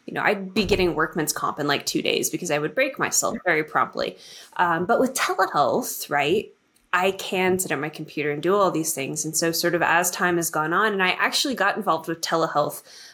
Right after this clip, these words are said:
before I was having mobility issues. And, um, the very first technician that I hired to help me provide telehealth for one of my first companies was brilliant. She was fantastic, but she could no longer be in clinic because b-, she blew out both of her knees.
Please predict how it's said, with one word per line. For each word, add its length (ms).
before 600
I 100
was 120
having 380
mobility 540
issues. 480
And, 520
um, 500
the 220
very 280
first 300
technician 420
that 100
I 60
hired 480
to 60
help 340
me 280
provide 440
telehealth 520
for 160
one 100
of 60
my 80
first 260
companies 680
was 300
brilliant. 560
She 100
was 120
fantastic, 600
but 120
she 360
could 160
no 120
longer 240
be 120
in 120
clinic 420
because 340
b-, 280
she 180
blew 220
out 180
both 180
of 80
her 120
knees. 500